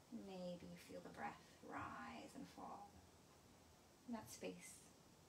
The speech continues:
in your throat, making a small sound like a wave that fills you with peace.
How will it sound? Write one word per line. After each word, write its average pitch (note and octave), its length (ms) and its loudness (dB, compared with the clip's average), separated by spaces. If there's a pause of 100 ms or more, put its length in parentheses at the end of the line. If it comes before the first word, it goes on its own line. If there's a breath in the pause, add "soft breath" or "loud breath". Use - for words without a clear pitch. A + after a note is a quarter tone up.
(380)
in F#3+ 80 -2
your F3+ 200 2
throat, - 320 -4 (1300)
making A3 320 2
a F#3+ 80 -2
small F#3+ 480 4
sound - 480 4 (400)
like A3 160 -2
a G3+ 120 4
wave F3 320 4 (420 loud breath)
that G#3 180 0
fills G3 240 4
you F#3+ 140 2
with F#3 180 0
peace. F#3+ 320 -2